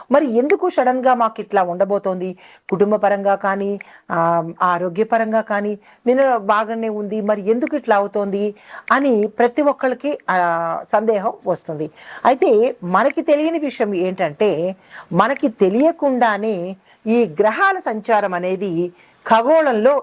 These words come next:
జరిగిపోతూ ఉంటుంది, ప్రతి నిమిషము జరిగిపోతూ ఉంటుంది. అది మనకి తెలియాలి అంటే కనుక అది మన యొక్క నిత్య జీవితంలో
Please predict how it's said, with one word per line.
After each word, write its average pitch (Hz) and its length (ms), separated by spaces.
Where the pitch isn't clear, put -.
జరిగిపోతూ 262 680
ఉంటుంది, 165 420
ప్రతి 240 380
నిమిషము 262 600
జరిగిపోతూ 185 600
ఉంటుంది. 151 360
అది 240 160
మనకి 247 520
తెలియాలి 294 720
అంటే 220 240
కనుక 202 480
అది 233 180
మన 233 260
యొక్క 233 580
నిత్య 277 440
జీవితంలో 226 920